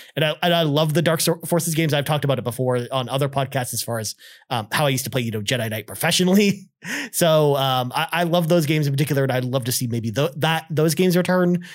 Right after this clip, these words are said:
in a big way. S-, a-, and I think that's just a, a, a Star Wars I P that's just sitting there not being used that I think could really actually be pretty awesome. So, um, yeah, I think this is a good move overall, but what this move basically tells me also is in addition, if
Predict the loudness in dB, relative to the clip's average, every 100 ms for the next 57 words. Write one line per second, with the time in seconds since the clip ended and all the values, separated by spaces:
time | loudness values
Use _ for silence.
0 | -20 _ 0 2 2 2 2 2 0 -2
1 | -2 -2 0 0 0 -2 0 0 0 -2
2 | -2 -2 -2 -2 -2 -2 -4 _ _ _
3 | -10 -2 2 2 2 0 -2 0 0 0
4 | -2 0 0 0 0 -2 -2 -2 -4 -2
5 | -4 -4 -4 -4 -4 -4 -4 -6 -10 -10
6 | -8 -4 0 2 2 0 -2 -4 -6 -8
7 | -6 -6 -6 -6 -8 -6 -2 -2 -2 -8
8 | -20 -20 -4 -2 0 2 2 0 0 0
9 | 2 2 4 4 4 4 4 2 0 0
10 | 0 2 2 4 4 4 2 2 2 2
11 | 2 2 2 4 4 2 0 0 0 -4
12 | -10 -16 -4 -2 -2